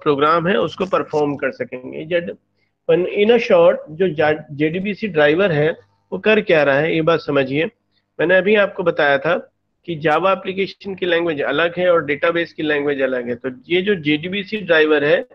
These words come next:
एक mediator यानी कि एक interface का काम करता है, यानी कि जो भी application से SQL statement आपके execute होंगे वो क्या करेगा, Translate करेगा database language में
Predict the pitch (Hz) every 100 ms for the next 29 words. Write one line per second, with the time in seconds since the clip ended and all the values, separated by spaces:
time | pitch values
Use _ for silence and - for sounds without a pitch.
0 | _ _ _ - 190 170 160 151 165 160
1 | 202 208 180 165 165 165 160 156 190 180
2 | 190 - 170 156 143 135 135 135 143 147
3 | 185 - _ _ _ 156 175 185 208 156
4 | 170 170 208 196 185 175 175 170 - 170
5 | 160 190 165 - - 170 170 147 - 156
6 | 156 175 180 170 160 - - 165 156 135
7 | 139 - 175 185 151 143 139 185 - _
8 | _ _ 160 175 185 214 214 190 180 160
9 | 156 185 185 185 170 165 175 160 151 170
10 | 170 175 170 175 175 175 180 185 208